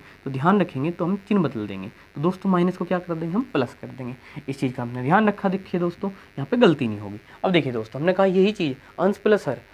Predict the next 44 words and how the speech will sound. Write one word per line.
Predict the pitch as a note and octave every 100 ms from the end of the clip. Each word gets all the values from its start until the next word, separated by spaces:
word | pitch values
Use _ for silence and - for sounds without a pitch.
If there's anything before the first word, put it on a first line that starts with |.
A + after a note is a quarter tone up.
| -
अंश | E3+ F#3+
प्लस | G3+ G#3 F#3+
हर |
हमने | F#3 F#3+
यहाँ | G#3 A#3
किया, | A#3 A3 A3+ - -
अंश | B3 -
माइनस | C#3 A#2+ -
हर | A#2
हमने | A#2+
यहाँ | D#3 F3+
करा, | F3 F3 - -
यही | B3 C4
चीज़ | B3 G#3+
हमें | G#3
इधर | F3+ A#2
करनी | A2 A2+ A#2
पड़ेगी। | A#2 B2
अंश | - F#3+
क्या | G3+ F#3
है |
दोस्तों, | F3 F#3 -
चार | C#4 D3
है, | A2+ - - - - - -
और | C#3+
हर | C#3 E3+
क्या | F#3+
है | F3+
दोस्तों, | F#3 F#3+ - -
एक | C3+ A#2
है, | - B2+ A#2+ - - -
और | C#3+
दोस्तों | F3 F3+ G#3+
ऐसे | A#3
ही | A3
बटे | B2+ A2+
में | A2
है | F3
ना, | B3+ - - -
चार | C#3 B2
माइनस | B2 A2+ A2+
कितना | - G#2 B2
दोस्तों, | A#2+ C3 -
एक। | A2+